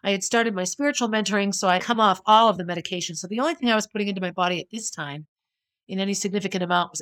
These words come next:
alcohol. And so here we are trying to have fun at Disney when all of these things are just floating around in our heads.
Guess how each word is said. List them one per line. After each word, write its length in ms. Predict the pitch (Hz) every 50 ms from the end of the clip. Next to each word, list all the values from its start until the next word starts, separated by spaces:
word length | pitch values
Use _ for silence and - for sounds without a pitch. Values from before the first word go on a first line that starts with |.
| - -
alcohol. 540 | 196 190 190 175 - 175 156 - 170 - _ _ _ _ _ _ _ _ -
And 160 | 214 214 208
so 140 | - 233 220
here 200 | 202 254 311 339
we 140 | 330 302 262
are 200 | 240 226 214 202 202 _ _ _ -
trying 260 | - - 247 240 240
to 60 | 220 180
have 180 | 202 196 190
fun 200 | - 220 208 190
at 100 | 175 165
Disney 320 | 156 196 202 180 196 175 165
when 140 | 160 170 - -
all 280 | 202 214 226 240 247 240
of 120 | 220 185
these 240 | 202 196 196 - -
things 320 | 208 202 190 185 175 -
are 80 | 160 156
just 260 | 156 175 170 - - _ _ _ _ _ _ _ _ _ _ _ _
floating 220 | - 196 190 185 180
around 240 | 170 156 160 175 175
in 100 | 170 170
our 80 | 170
heads. 400 | 160 156 165 160 170 - - -